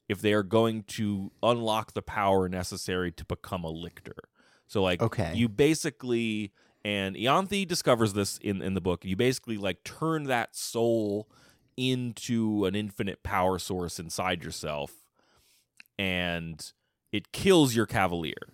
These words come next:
Speaker 1: and they die.
Speaker 2: Right, you gotta, like, eat your best friend or whatever.
Speaker 1: Yeah, and so it's, it's this interesting metaphor for sacrifice,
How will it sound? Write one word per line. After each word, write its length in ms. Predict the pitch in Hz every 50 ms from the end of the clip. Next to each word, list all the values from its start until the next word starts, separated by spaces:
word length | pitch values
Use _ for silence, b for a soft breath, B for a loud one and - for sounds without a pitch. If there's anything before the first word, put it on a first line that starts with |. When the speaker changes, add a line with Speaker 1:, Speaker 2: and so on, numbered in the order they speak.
| _ _ -
Speaker 1:
and 160 | 85 85 95
they 80 | 92
die. 300 | 90 - 92 76 71 - -
Speaker 2:
Right, 220 | - 107 80 57 92
you 80 | 113 113
gotta, 220 | 131 127 123 127 123 110 127
like, 140 | 120 110 107
eat 180 | 107 117 123 117
your 100 | 104 113
best 220 | - 101 95 - -
friend 260 | - 67 - - -
or 100 | 76 78
whatever. 280 | 80 117 - - 190 214
Speaker 1:
Yeah, 400 | 277 285 247 190 139 117 107 -
and 160 | - 170 208 196
so 120 | 294 277
it's, 140 | 285 - -
it's 160 | 311 - -
this 280 | 320 320 - - 294 214 - _ -
interesting 520 | 196 185 170 175 - - 190 180 165 139
metaphor 640 | 117 120 127 139 127 - - 147 143 139 127 123 117
for 160 | - - 110
sacrifice, 960 | - - - 98 104 - - 110 98 - 107 101 95 95 95 90 - -